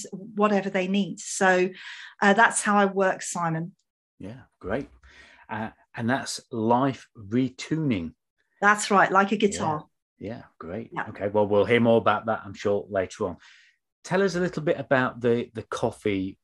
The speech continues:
Speaker 2: that you're drinking, because, you know, we were just chatting about this before the recording started, and, uh, I was intrigued, not only for the name, but also the, the reason that you're drinking that particular coffee. So tell us a little bit more about that.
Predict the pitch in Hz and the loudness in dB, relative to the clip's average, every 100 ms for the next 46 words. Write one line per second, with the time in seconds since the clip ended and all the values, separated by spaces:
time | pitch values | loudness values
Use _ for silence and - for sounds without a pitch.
0 | _ 101 95 - 107 95 98 98 92 95 | _ -8 -8 -6 -6 -6 -4 -4 -6 -8
1 | 87 80 - 87 104 98 104 101 143 - | -10 -12 -12 -10 -8 -4 -4 -2 -2 -2
2 | 135 110 120 104 104 104 104 - 101 104 | -2 -2 -4 -2 -2 -2 -8 -10 -8 -4
3 | 98 95 95 - 98 95 92 87 - 104 | -4 -4 -6 -4 -4 -4 -4 -6 -6 -4
4 | 101 82 87 - - 95 92 95 95 95 | -6 -6 -10 -10 -14 -12 -10 -10 -8 -8
5 | 92 101 101 101 101 - 127 127 117 _ | -6 -6 -6 -6 -8 0 2 2 0 _
6 | - - 147 156 143 135 113 113 123 127 | -18 -4 2 4 4 2 0 0 2 0
7 | 98 92 80 101 113 110 - 104 104 101 | -2 -6 -8 0 0 0 -2 -2 -2 -4
8 | - - _ 113 107 104 101 117 120 113 | -16 -20 _ -2 -2 -2 0 2 4 2
9 | 101 98 95 98 - 95 92 - - - | -2 -4 -6 -6 -6 -6 -6 -10 -16 -14
10 | 92 - 95 - 85 - 87 90 160 160 | -14 -12 -12 -12 -14 -10 -10 -8 -4 -4
11 | 127 104 - 104 98 92 90 80 85 | -4 -8 -8 -6 -4 -4 -6 -8 -12